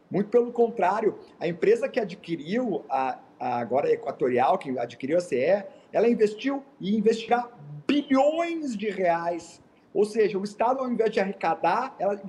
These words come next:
tá se livrando de um passivo enorme. E lembro ainda, Guilherme,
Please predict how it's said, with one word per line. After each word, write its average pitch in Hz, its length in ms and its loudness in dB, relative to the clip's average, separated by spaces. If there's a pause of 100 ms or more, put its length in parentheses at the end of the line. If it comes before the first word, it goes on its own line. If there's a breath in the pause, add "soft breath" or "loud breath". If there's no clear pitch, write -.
tá 233 100 -2
se 269 240 -8
livrando 254 800 0
de 226 80 0
um 226 80 0
passivo 202 680 -4
enorme. 196 680 -2 (500 soft breath)
E 220 120 0
lembro 247 460 2
ainda, 226 400 0
Guilherme, 120 480 -2